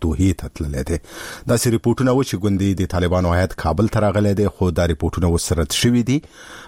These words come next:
داسې ښکاري چې په دوحه کې د واک د سوله ییز انتقال په سر باندې،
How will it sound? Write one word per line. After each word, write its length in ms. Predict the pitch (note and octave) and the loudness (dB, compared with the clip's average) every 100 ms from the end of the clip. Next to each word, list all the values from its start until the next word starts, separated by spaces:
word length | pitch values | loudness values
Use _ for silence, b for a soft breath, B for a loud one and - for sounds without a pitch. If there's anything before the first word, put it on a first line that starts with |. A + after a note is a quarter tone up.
| B | B
داسې 360 | G2+ A#2 A2+ - | 0 0 0 -2
ښکاري 320 | - A#2 A#2 | 0 2 2
چې 280 | - A2 G#2 | 2 2 2
په 200 | - G2+ | 0 0
دوحه 400 | F#2+ F#2+ F#2+ A#2 | 2 2 4 2
کې 320 | D3+ - D2 D#2+ | 0 -6 -10 -6
د 340 | F2 E2 E2 D#2+ | -4 -2 -2 0
واک 340 | G2+ G2 - - | 0 0 -4 0
د 120 | F#2+ | 0
سوله 340 | - F#2 F2 | 0 -2 2
ییز 140 | G2 A2 | 2 2
انتقال 520 | F#2+ D#2+ - - F#2 | -2 -2 -4 -2 -2
په 120 | E2 - | -2 -4
سر 200 | - D#2 | -4 -2
باندې، 320 | D2+ C#2+ | -4 -4